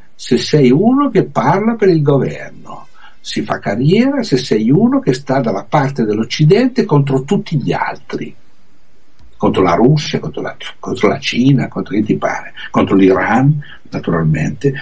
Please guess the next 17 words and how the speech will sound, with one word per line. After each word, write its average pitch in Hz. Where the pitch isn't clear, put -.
e 170
così 185
via 160
discorrendo. -
Quindi 113
i -
criteri 180
del 147
giornalismo 151
italiano 208
sono 175
già 208
definiti, 208
chiari 226
come 87
il -
sole. -